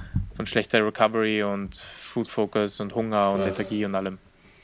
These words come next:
Speaker 2: Ja.
Speaker 1: Stress, ja.
Speaker 2: Ja, absolut. Ähm,
Speaker 1: Aber da
Speaker 2: ähm,
Speaker 1: hilft es auch schon sehr, dass sich dessen einfach bewusst zu sein. Und ich denke,
Speaker 2: Reflektieren,
Speaker 1: dass du dir
Speaker 2: Reflexion
Speaker 1: dessen
Speaker 2: hilft.
Speaker 1: bewusst war,
Speaker 2: Ja.
Speaker 1: warst,
Speaker 2: Ja.
Speaker 1: genau. Ähm, und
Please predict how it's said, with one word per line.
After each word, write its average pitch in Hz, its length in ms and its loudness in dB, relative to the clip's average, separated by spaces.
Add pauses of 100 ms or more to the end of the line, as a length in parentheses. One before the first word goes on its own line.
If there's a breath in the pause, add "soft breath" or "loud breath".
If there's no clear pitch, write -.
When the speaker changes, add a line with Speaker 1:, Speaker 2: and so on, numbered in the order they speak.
(360 loud breath)
Speaker 2:
Ja. 98 320 4
Speaker 1:
Stress, - 420 0
ja. 98 220 -2
Speaker 2:
Ja, 101 320 6
absolut. 98 420 2 (200)
Ähm, 87 420 -2 (2500 soft breath)
Speaker 1:
Aber 123 180 8
da 135 80 8
Speaker 2:
ähm, 135 60 6
Speaker 1:
hilft 156 220 4
es 143 80 2
auch 131 120 6
schon 135 180 -2
sehr, 120 220 6
dass 113 220 -8
sich - 160 -12
dessen 120 280 0
einfach 107 180 2
bewusst - 340 -4
zu 113 80 -4
sein. 98 180 6
Und 117 60 6
ich 127 140 4
denke, 113 180 4
Speaker 2:
Reflektieren, 98 80 2
Speaker 1:
dass 101 100 2
du 101 80 2
dir 104 40 -2 (100)
Speaker 2:
Reflexion 104 280 4
Speaker 1:
dessen 95 200 4
Speaker 2:
hilft. 113 160 4
Speaker 1:
bewusst 113 260 0
war, 110 280 8
Speaker 2:
Ja. 98 40 -4 (100)
Speaker 1:
warst, 113 380 6
Speaker 2:
Ja. 92 160 2
Speaker 1:
genau. 104 340 0 (880 loud breath)
Ähm, 104 380 -2
und 113 300 -4